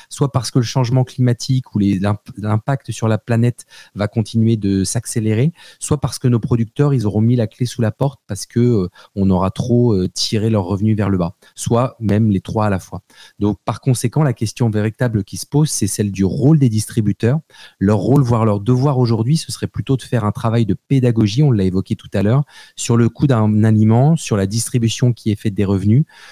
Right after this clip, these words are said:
combien va au producteur, combien va au distributeur. C'est d'ailleurs le travail que font certaines marques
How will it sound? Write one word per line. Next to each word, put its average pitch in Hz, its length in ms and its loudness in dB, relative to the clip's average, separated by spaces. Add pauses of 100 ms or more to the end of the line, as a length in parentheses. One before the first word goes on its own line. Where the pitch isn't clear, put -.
(160)
combien 127 360 2
va 120 120 2
au 113 60 2
producteur, 113 640 0
combien 110 300 0
va 110 160 0
au 107 80 2
distributeur. 101 760 -2 (260)
C'est - 140 -10
d'ailleurs 101 260 2
le 104 80 2
travail 104 360 0
que 104 140 -4
font 107 220 0
certaines 104 420 -2
marques 117 400 0